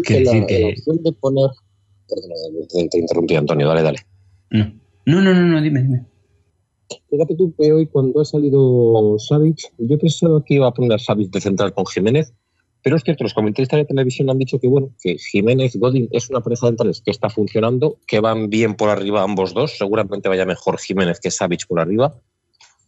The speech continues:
Speaker 2: y que ha puesto a Savic de lateral y ha cumplido.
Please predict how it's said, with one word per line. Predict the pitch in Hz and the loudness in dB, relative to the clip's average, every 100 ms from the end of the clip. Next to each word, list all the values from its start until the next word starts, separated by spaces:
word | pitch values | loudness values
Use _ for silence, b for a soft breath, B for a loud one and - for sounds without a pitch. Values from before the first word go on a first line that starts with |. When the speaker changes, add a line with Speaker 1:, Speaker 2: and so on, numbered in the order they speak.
| - | -2
Speaker 2:
y | 117 98 | 0 0
que | 113 104 | 0 0
ha | 110 | 2
puesto | 160 - | -2 -2
a | 170 | -2
Savic | 156 139 110 | 0 -2 0
de | 117 | 0
lateral | - 113 143 190 - B B B B _ | 0 0 0 0 -4 B B B B _
y | 120 104 98 95 92 90 82 - B B | -2 0 0 0 0 -2 -4 -10 B B
ha | 147 | -2
cumplido. | 160 123 113 175 - | 0 0 2 0 0